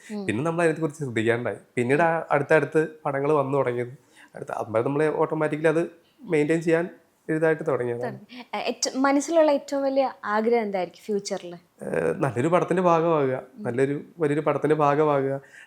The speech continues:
Speaker 2: നമ്മളെ, ഏ, ആ പടത്തിൽ നല്ല രീതിയിൽ, ഏ, പ്രസന്റ് ചെയ്ത് ആൾക്കാരെല്ലാവരും അറിയ-, ആ, വലിയ ആൾക്കാർ അറിഞ്ഞത് അങ്ങനെയല്ലേ പറഞ്ഞത്?
Speaker 1: ഉം.
Speaker 2: ആൾക്കാരെല്ലാവരും അറിയാന്ന് വെച്ച് കഴിഞ്ഞാൽ നമ്മളൊരു അഭിനേതാവ് എന്നുള്ള രീതിയിൽ
Speaker 1: ഉം.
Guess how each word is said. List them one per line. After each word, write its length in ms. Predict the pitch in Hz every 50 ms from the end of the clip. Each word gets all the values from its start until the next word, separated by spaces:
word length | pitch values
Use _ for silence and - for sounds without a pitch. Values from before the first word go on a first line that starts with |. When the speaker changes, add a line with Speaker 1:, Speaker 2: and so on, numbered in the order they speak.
| _ -
Speaker 2:
നമ്മളെ, 340 | 113 117 120 131 135 139 139
ഏ, 240 | 139 - - 147 139 139 135 135 135 131 131 -
ആ 120 | - 143
പടത്തിൽ 500 | 139 139 139 127 120 - 135 139 147 147 - -
നല്ല 220 | 147 139 143 147
രീതിയിൽ, 400 | 147 143 139 131 139 139 139 151 160 190 - - _ _ _ _ - 156
ഏ, 60 | 131 127 131 127 127 131 127 127 123 -
പ്രസന്റ് 280 | 131 127 - 143 139 143
ചെയ്ത് 540 | 143 139 135 135 135 139 139 - - _ _ _ _ -
ആൾക്കാരെല്ലാവരും 600 | 127 127 123 - 123 131 139 139 143 147 156 151
അറിയ-, 200 | 147 135 139 139
ആ, 80 | - 143
വലിയ 340 | 143 139 151 151 170 226 233
ആൾക്കാർ 280 | 208 202 196 214 220
അറിഞ്ഞത് 220 | 214 202 196 196 190
അങ്ങനെയല്ലേ 400 | 165 160 185 190 151 120 120 120
പറഞ്ഞത്? 280 | 117 117 120 131 165 - - 220
Speaker 1:
ഉം. 200 | 220 214 196 196 113
Speaker 2:
ആൾക്കാരെല്ലാവരും 640 | 113 110 107 - 113 135 156 165 175 185 196 196
അറിയാന്ന് 400 | 196 196 196 196 - - 196 202
വെച്ച് 120 | 190 180 196
കഴിഞ്ഞാൽ 260 | 190 185 185 180 185
നമ്മളൊരു 300 | 185 170 160 165 180 180
അഭിനേതാവ് 540 | 156 139 135 147 165 175 185 196 208 214 226
എന്നുള്ള 220 | 220 214 196 180
രീതിയിൽ 360 | 156 147 127 117 117 113 110
Speaker 1:
ഉം. 60 | 135